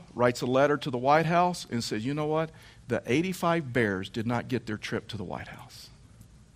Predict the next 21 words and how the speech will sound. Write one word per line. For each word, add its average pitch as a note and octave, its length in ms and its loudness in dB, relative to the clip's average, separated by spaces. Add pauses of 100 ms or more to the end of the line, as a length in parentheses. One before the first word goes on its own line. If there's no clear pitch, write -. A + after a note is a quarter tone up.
(460)
Could G#2+ 180 -2
you G3 80 -2
guys F#3+ 300 2
work D3+ 240 0
that C3+ 180 2
out?" E2 240 -8 (680)
And A#2 160 2
so B2+ 180 2
this C3 220 0
last C#3 280 4
week, D3 300 -2
they A2+ 140 -2
went B2+ 320 -2
and G#2 100 -4
they G2+ 80 0
met, B2+ 400 2 (500)
uh, G2+ 360 -2 (100)
the A2 80 -6
president. D#3+ 560 -2 (540)
They G#2 100 -2
celebrated. D3 760 2